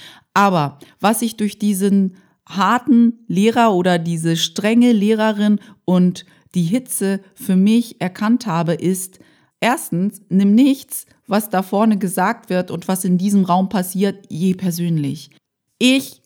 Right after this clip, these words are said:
habe im Yogaraum bei neunzig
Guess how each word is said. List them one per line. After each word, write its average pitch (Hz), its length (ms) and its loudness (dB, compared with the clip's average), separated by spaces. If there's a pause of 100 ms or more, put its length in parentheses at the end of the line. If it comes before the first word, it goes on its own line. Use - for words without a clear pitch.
(140)
habe 196 580 0 (100)
im 139 200 0
Yogaraum 175 800 2 (140)
bei 151 140 -6
neunzig 151 600 -4